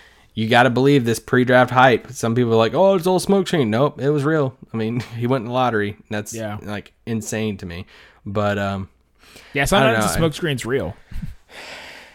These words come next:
Speaker 1: You, it's just, like, a rebuilding team like that. You walked in there with two, with, like, with two lottery picks, and you don't really have a star,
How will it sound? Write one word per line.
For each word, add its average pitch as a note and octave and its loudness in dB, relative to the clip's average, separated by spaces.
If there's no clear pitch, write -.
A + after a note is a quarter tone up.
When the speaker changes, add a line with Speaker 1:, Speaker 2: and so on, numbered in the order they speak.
Speaker 1:
You, D#3+ -4
it's D3 -6
just, E3+ -2
like, D3 0
a D3 -2
rebuilding D#3 0
team D3+ -4
like D3 -4
that. C#3 -2
You C3+ -4
walked C3+ -4
in C3 -6
there B2+ -6
with A2 -8
two, A#2+ -10
with, A2+ -12
like, G#2+ -12
with G#2+ -10
two B2+ -8
lottery A2 -4
picks, - -8
and A2 -10
you A2 -10
don't A2+ -8
really A#2 -6
have A2 -8
a G2 -10
star, G#2+ -10